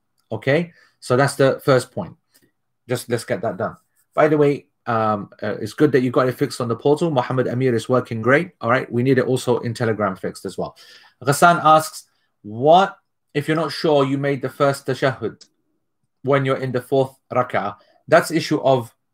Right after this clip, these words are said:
doubt. We'll come to that later, okay? We're just only now focusing on,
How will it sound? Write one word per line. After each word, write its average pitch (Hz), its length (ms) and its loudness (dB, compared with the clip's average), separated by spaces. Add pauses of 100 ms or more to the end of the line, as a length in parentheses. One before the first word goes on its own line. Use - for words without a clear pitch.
(100)
doubt. 147 320 4
We'll 120 120 -4
come 131 160 -6
to 117 80 -10
that 117 140 -2
later, 110 280 -8
okay? 123 320 -8
We're 117 340 -8
just 127 180 -10
only 131 280 -2
now 123 180 0
focusing 117 520 -4
on, 123 340 0